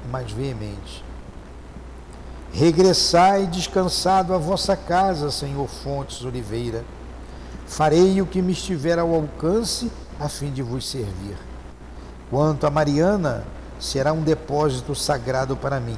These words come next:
Nenhuma decepção a atingirá enquanto permanecer sob meu teto." À noite, no entanto, Maria de Faro sentiu-se insone e agitada,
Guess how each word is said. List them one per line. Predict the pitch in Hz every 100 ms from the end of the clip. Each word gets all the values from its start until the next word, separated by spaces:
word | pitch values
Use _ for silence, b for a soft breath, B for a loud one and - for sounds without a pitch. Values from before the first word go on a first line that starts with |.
| 101 - - - - - - - 127
Nenhuma | 147 180 180 254 277
decepção | 202 208 - 196 196 - 165 175 180
a | - 156 185 170
atingirá | - 170 160 147 151 120 117 - - - -
enquanto | 208 156 - - 147 139 117
permanecer | 120 139 127 135 131 113 - 120 120 - -
sob | - - 120 113 110
meu | 113 -
teto." | 98 95 - - - - - - - - - - - - - - - - B B B B
À | 110
noite, | 110 107 113 104 120
no | 127
entanto, | 160 147 135 131 131 135 135 - - B B B
Maria | 160 220 254 294
de | 220
Faro | 214 - 151 156 160 151 160 - -
sentiu-se | - 247 214 - - 175 - 165
insone | 147 - - - 151 147 135 127
e |
agitada, | 123 107 110 - 104 104 95